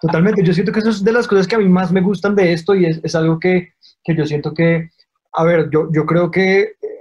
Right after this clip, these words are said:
mi generación fue a lo mejor de las primeras que realmente son nativas del internet, como que yo uso internet desde que tengo cinco años, los primeros diez sin supervisión de adultos porque nadie más entendía cómo usar el computador, entonces creo que, creo que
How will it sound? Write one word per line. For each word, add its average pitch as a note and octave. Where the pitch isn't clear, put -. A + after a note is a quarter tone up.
mi F#3+
generación E3+
fue E3+
a F3
lo F3+
mejor D#3
de D3+
las D#3
primeras D3+
que E3+
realmente D3
son E3
nativas E3
del E3
internet, E3+
como F#3
que D3+
yo D3
uso D3+
internet D#3+
desde C#3
que D#3+
tengo C#3+
cinco D#3+
años, G3
los F3
primeros D#3+
diez F3+
sin F#3
supervisión F3
de C#3
adultos F#3
porque F#3
nadie D3
más E3+
entendía D#3+
cómo D#3+
usar D#3
el D3+
computador, D#3
entonces D3
creo E3+
que, F3
creo E3
que F3+